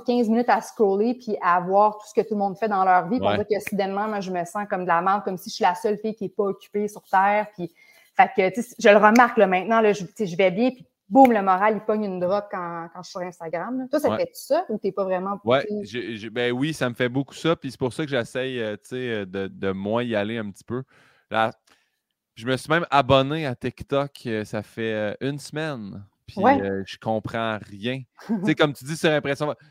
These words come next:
Speaker 2: je... l'autre fois, j'ai comme, « Ah, tu sais, le monde font ça, ils... ils regardent une vidéo, puis ils mettent un split,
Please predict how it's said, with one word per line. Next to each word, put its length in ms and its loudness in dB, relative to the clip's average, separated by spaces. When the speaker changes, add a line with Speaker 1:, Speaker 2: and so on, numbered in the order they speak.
Speaker 2:
je... 120 -10
l'autre 120 -4
fois, 100 -4
j'ai 100 -6
comme, « 160 -4
Ah, 140 0
tu 120 -8
sais, 60 -2
le 100 0
monde 180 -4
font 160 -4
ça, 160 -6
ils... 160 -6
ils 60 -6
regardent 280 -2
une 100 -6
vidéo, 300 -2
puis 120 -6
ils 20 -6
mettent 180 -6
un 120 -6
split, 380 -6